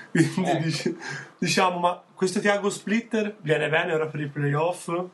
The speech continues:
Speaker 2: Eh, io spero di sì, anche perché per quel famoso discorso ombrello difensivo, nelle partite in cui è mancato Duncan,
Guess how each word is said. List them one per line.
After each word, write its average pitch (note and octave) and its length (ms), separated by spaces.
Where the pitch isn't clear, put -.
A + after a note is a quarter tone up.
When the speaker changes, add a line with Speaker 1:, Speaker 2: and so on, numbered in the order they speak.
Speaker 2:
Eh, C3 320
io G3+ 180
spero D3 340
di C3+ 140
sì, C3+ 260
anche A2+ 260
perché A#2+ 260
per B2 200
quel B2 240
famoso C3+ 300
discorso C3+ 500
ombrello C3+ 320
difensivo, C3+ 680
nelle A2 320
partite A#2 340
in A#2 140
cui B2 100
è A#2+ 80
mancato B2 440
Duncan, A#2 680